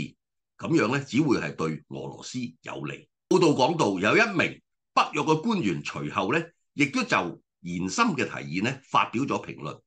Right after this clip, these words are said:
噉佢重申呢，北約對烏克蘭明確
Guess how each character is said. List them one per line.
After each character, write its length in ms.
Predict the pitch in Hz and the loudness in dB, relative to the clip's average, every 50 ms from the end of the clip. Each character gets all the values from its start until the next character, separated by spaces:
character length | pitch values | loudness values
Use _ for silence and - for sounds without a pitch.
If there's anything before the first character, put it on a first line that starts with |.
| _ _ _ _ _ _ _ _ | _ _ _ _ _ _ _ _
噉 120 | - 160 | -2 0
佢 120 | 170 139 160 | 2 0 0
重 260 | - - 143 - - | 0 -4 -10 -10 -4
申 200 | 143 160 139 135 | -2 -2 0 0
呢， 100 | 139 139 - _ _ _ _ _ | 0 -2 -4 _ _ _ _ _
北 180 | - 214 - - | 0 0 0 0
約 220 | - 117 107 101 - - _ _ | 0 0 0 0 -2 -6 _ _
對 120 | - 135 | 2 4
烏 340 | 127 127 131 139 170 190 202 | 4 4 2 -2 0 0 2
克 220 | 185 180 151 95 87 | 2 2 0 0 -4
蘭 180 | 65 65 - - | -4 -6 -6 -8
明 320 | - 76 87 87 85 92 87 | -6 -4 -4 -2 -2 -2 -2
確 240 | 95 107 104 - | 0 -2 -2 -2